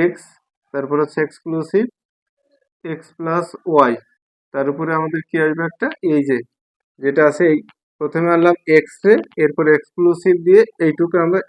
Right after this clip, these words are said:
এখানে নিলাম, এই নটের কারণে উপরে নট। অনেকে কিন্তু এইটুকু বুঝতে পারে না, আমি আবার ক্লিয়ার করছি। প্রথমটা হচ্ছে আমাদের নর গেট, পরেরটা হচ্ছে এক্স নর গেট। প্রথমটা শুধু নর গেট, এটা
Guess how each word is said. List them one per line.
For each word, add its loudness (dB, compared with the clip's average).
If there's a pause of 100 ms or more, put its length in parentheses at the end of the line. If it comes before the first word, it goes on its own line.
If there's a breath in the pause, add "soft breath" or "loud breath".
এখানে 0 (100)
নিলাম, -2 (560)
এই 2
নটের -2
কারণে -2 (120)
উপরে 2
নট। -8 (160)
অনেকে -4
কিন্তু -8
এইটুকু -6 (100)
বুঝতে -4
পারে 0
না, -2
আমি -4
আবার 2
ক্লিয়ার 0
করছি। -4 (580)
প্রথমটা 2
হচ্ছে 4
আমাদের 2 (100)
নর 6
গেট, 6
পরেরটা 2
হচ্ছে -2 (540)
এক্স 0 (300)
নর 6
গেট। -6 (720)
প্রথমটা -2 (100)
শুধু 2 (100)
নর 6
গেট, 6
এটা 4